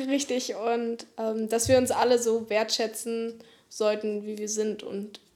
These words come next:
<clears throat> niemanden beurteilen, bewerten oder, ja, sollten und dass wir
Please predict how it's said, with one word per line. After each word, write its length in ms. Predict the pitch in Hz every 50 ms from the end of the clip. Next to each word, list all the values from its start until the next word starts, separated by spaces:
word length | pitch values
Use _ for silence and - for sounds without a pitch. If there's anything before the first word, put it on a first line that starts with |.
| _ _ -
<clears throat> 1040 | 294 320 311 320 359 392 381 349 302 254 214 - - - - - - - - - -
niemanden 380 | 277 294 277 247 247 269 269 226
beurteilen, 600 | 240 220 226 233 233 233 - 240 214 214 220 214
bewerten 960 | 220 214 214 196 190 190 - - 208 208 208 208 208 202 - - - - - - - -
oder, 500 | - 202 202 202 190 190 190 196 202 214 247 247 _ _ _ _ _ _ _ _ _ _ _ _ _ - -
ja, 120 | 208 - 226 220 - _ _ _ _ _ _ _ _ _ _ _ _ _ _ _
sollten 520 | - - 214 214 220 214 214 214 214 214 208
und 240 | 170 185 208 202
dass 200 | 208 202 - -
wir 280 | 202 196 196 190 202